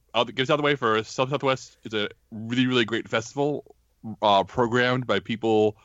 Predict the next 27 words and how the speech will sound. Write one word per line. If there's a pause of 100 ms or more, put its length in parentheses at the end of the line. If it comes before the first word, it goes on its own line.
(180)
with
really
good
taste, (520)
and
I
end
up
always
having
a
good
time. (120)
And
I
feel
like
it's
one
of
the
very
few
festivals
that
is
not